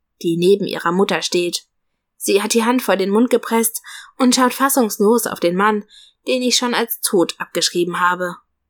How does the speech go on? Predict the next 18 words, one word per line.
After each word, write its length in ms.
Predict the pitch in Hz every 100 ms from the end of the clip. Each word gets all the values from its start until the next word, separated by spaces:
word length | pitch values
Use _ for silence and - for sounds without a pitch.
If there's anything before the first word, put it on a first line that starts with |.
| _
Jonas 400 | - 196 214 196
kommt 160 | - 190
nach 140 | 185
drinnen 400 | - 220 226 220 214 - - -
und 160 | 262 240
schüttelt 360 | 277 269 233
sich 160 | 214 208
den 160 | 185 180
Schnee 320 | - 202 202
ab. 240 | - - - _ _
Kinder 360 | - 262 233 -
kreischen. 640 | - 220 220 226 170 143 _ _ _ _ _
Die 120 | 254
Zwillinge 460 | 240 269 277 262 214
rennen 280 | 233 247 220
auf 160 | 202
ihn 140 | 220 202
zu, 380 | 254 226 175